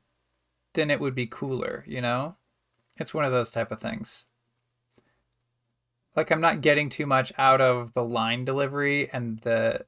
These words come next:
the way they've done it compared to if I could just, like, read it at reading speed, you know? Um, Urusei Yatsura, I've said several times, uh,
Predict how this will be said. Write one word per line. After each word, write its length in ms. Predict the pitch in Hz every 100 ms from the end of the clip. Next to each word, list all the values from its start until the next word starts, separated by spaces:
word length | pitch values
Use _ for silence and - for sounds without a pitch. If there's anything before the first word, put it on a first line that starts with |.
| _
the 100 | 131
way 120 | 127
they've 160 | 120 113
done 220 | 113 120
it 180 | 147 - _ _ _ _ _ _ _ _ _ _ _ _ _ _ _ -
compared 360 | 143 135 139
to 60 | 131
if 120 | 127
I 60 | 123
could 120 | 120
just, 160 | 117
like, 160 | 107 -
read 180 | 110 110
it 180 | 117 -
at 140 | 123
reading 280 | 120 113 131
speed, 300 | 131 180 180
you 60 | 196
know? 220 | 202 202 - _ _ _ _ _ _ _ _ _ _ _ _ _ _ -
Um, 420 | 143 131 120 110 - _ _ -
Urusei 320 | 165 - 147
Yatsura, 540 | 131 - 190 190 175
I've 160 | 147 123
said 340 | - 113 113 -
several 260 | 123 120
times, 580 | 113 127 127 123 - - _ _ _ _ _ _ _ -
uh, 1300 | 135 123 113 110 107 98 50 50 - - - - -